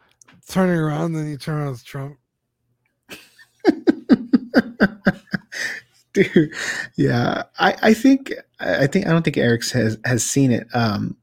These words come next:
Speaker 2: 'cause he was asking where he can see it. I think he'll like it.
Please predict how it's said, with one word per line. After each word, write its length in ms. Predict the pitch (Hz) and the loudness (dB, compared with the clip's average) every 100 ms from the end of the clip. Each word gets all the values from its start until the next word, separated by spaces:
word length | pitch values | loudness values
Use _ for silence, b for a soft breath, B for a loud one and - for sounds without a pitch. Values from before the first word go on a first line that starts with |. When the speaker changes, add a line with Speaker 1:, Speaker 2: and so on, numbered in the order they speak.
| - | -12
Speaker 2:
'cause 120 | 120 | 0
he 80 | 120 | 2
was 100 | 120 | 4
asking 320 | 117 120 131 113 | 0 0 0 0
where 120 | 110 | 0
he 80 | 113 | -2
can 160 | 107 | -4
see 240 | - 117 107 | -4 0 0
it. 80 | - | 0
I 80 | 160 | -2
think 220 | - 247 | -2 -2
he'll 180 | - 160 | 2 0
like 260 | 113 107 - | 0 -4 -8
it. 160 | - | -12